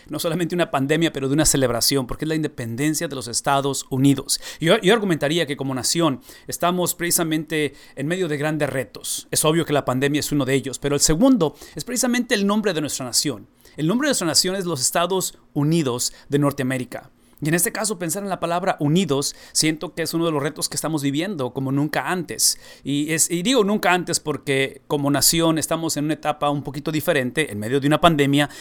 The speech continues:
en medio de situaciones nunca antes previstas,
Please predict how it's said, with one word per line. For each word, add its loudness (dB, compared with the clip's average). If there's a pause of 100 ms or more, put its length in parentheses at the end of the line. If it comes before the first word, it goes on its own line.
(140)
en -6
medio 2
de -2
situaciones 0
nunca 0
antes -2
previstas, -2